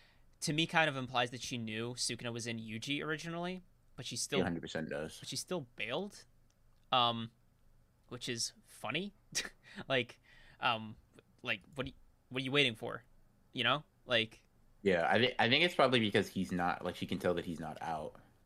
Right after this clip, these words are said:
Speaker 1: Yeah.
Speaker 2: Um,
Speaker 1: Um, true, but it's, it's still just, like, funny on that end.
Speaker 2: <laughs> All
Speaker 1: Two.
Speaker 2: right, cool. I'll
Speaker 1: Yeah.
Speaker 2: see you later.
Speaker 1: Okay,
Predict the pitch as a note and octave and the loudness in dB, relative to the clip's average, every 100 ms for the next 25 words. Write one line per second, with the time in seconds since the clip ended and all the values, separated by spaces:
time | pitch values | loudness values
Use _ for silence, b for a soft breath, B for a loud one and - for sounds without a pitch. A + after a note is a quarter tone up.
0 | _ _ C3 A#2 A2+ A#2+ _ - - - | _ _ 0 2 2 -4 _ -20 -20 -20
1 | - - _ - - D2 B2+ A#2+ A#2 - | -20 -20 _ -4 -2 0 -2 -4 -6 -12
2 | _ - F3+ C#3+ C3+ - D3+ - D3 B2 | _ -4 -2 -2 -4 -6 -8 -4 -6 -6
3 | A#2 A#2+ - A#2 A2+ A2+ A#2 C#3 E3 - | -8 -10 -6 -4 -4 -4 -4 -4 -6 -12
4 | - - _ - A2 A2+ C#3+ A#2 G2 A#2+ | -20 -20 _ -10 -6 0 4 6 4 0
5 | - D#3+ D#3+ C#3 - D3 C#3 B2+ G2 G2+ | 0 6 8 6 4 6 6 6 6 8
6 | A#2+ A#2+ A2 G2 F2 - b b b b | 8 4 4 4 2 -4 b b b b
7 | b _ _ - C#3 | b _ _ -4 -2